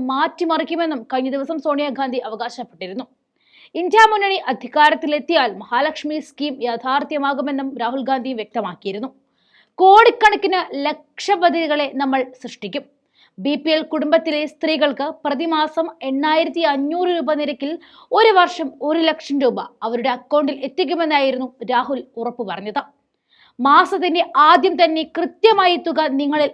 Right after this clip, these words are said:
എത്തുമെന്നും രാഹുൽ അന്ന് പറഞ്ഞിരുന്നു. മെയ് ഇരുപത്തിയഞ്ചിനും ജൂൺ ഒന്നിനും ആയാണ് രാജ്യത്തെ ആറ്, ഏഴ്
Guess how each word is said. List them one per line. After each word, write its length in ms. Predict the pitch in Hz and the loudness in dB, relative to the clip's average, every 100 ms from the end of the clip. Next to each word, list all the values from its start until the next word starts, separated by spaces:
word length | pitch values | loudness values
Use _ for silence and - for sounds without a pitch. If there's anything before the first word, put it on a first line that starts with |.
| - | -4
എത്തുമെന്നും 500 | 269 - 359 330 294 277 240 | -4 0 2 2 0 -2 -2
രാഹുൽ 220 | 262 269 - 240 | 0 -2 -6 -8
അന്ന് 160 | 240 190 | -8 -8
പറഞ്ഞിരുന്നു. 420 | 175 190 220 262 _ _ _ _ - - _ 311 | -10 -8 -6 -8 _ _ _ _ -20 -20 _ 0
മെയ് 200 | 403 453 | 2 6
ഇരുപത്തിയഞ്ചിനും 640 | 415 403 392 392 370 349 349 349 240 226 | 6 6 4 2 2 0 -2 -4 -6 0
ജൂൺ 160 | 349 349 294 | 0 0 0
ഒന്നിനും 360 | 302 339 339 349 269 | 2 2 0 -2 0
ആയാണ് 320 | 285 294 285 285 285 | 2 4 2 2 0
രാജ്യത്തെ 360 | 269 269 269 277 - 254 277 | 0 0 -2 -4 0 4 8
ആറ്, 220 | 294 302 302 - 269 | 8 4 -2 -4 0
ഏഴ് 200 | 285 294 | 2 0